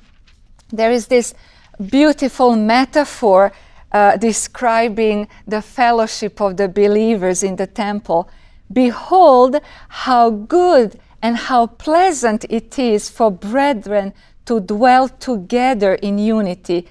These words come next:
It is like the precious oil upon the head, running down on the beard, the beard of Aaron, uh, running down on the edge of his garments.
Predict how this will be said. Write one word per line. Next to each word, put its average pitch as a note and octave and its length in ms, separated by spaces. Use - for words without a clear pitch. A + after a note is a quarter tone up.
It A#3+ 220
is B3+ 140
like B3 240
the A#3 100
precious D4 840
oil G3+ 480
upon A3+ 440
the G#3+ 140
head, A3 600
running B3+ 560
down B3+ 420
on A3+ 220
the A#3+ 120
beard, A3+ 600
the F#3+ 160
beard A#3+ 460
of A#3+ 220
Aaron, A3 520
uh, G#3+ 220
running C4+ 460
down A3 460
on G#3 220
the A3 220
edge B3 340
of G#3+ 200
his G#3 280
garments. G3 560